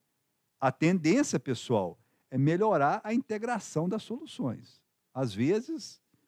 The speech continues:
as pessoas pensam muito em silos, né? É um erro.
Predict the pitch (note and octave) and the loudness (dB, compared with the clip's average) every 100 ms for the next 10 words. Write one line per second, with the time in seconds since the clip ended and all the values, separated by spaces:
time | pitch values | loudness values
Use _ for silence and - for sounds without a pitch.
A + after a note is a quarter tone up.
0 | _ _ _ _ _ _ _ - B2 - | _ _ _ _ _ _ _ -4 -4 0
1 | D3 - C#3 D3 B2+ - _ _ - D3+ | -4 -2 -4 -2 -4 -6 _ _ -2 -2
2 | D#3 D#3 A#2 D3+ - B3+ - G#3 B3+ - | 0 2 4 4 2 -8 -6 -2 -2 -2
3 | F3 F#3 D3+ G#2 F2 A2 D#3 D#3 A2 E3 | -2 0 0 -2 -2 -2 -2 -4 -4 -4
4 | F#3+ A#2 - | -2 -4 -8